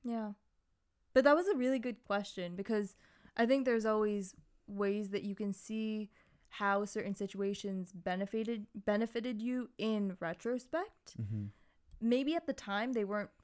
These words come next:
Speaker 1: always the best or the funnest, but
Speaker 2: Oh,
Speaker 1: you
Speaker 2: no,
Speaker 1: can
Speaker 2: they
Speaker 1: see how it shaped you.
Speaker 2: definitely weren't the funnest at all times.
Speaker 1: Yeah.
Speaker 2: Um, ups and downs, but that's how we become better people.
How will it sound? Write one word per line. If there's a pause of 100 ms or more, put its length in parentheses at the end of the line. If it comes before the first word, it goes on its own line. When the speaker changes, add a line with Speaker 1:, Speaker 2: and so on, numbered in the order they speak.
Speaker 1:
always
the (160)
best
or
the (360)
funnest, (140)
but
Speaker 2:
Oh,
Speaker 1:
you
Speaker 2:
no,
Speaker 1:
can
Speaker 2:
they
Speaker 1:
see
how
it
shaped
you. (240)
Speaker 2:
definitely
weren't
the
funnest
at
all
times.
Speaker 1:
Yeah.
Speaker 2:
Um, (200)
ups
and
downs,
but
that's
how
we (640)
become
better
people.